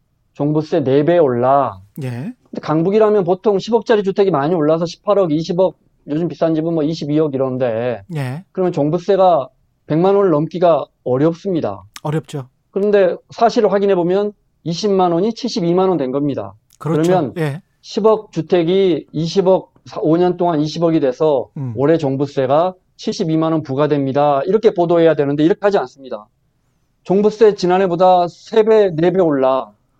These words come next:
Speaker 1: 신용카드 잘라야. 외식 줄여야. 뭐 이렇게 씁니다. 그 예를 들어 그리고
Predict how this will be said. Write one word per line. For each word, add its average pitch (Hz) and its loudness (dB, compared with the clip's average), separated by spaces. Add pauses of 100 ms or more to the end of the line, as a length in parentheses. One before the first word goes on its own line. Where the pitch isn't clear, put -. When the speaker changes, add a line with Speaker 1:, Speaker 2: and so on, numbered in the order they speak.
(160)
Speaker 1:
신용카드 190 0
잘라야. 131 0 (440)
외식 180 0
줄여야. 135 0 (1900)
뭐 175 2
이렇게 196 2
씁니다. 147 -2 (560)
그 202 2
예를 208 4
들어 185 2
그리고 190 0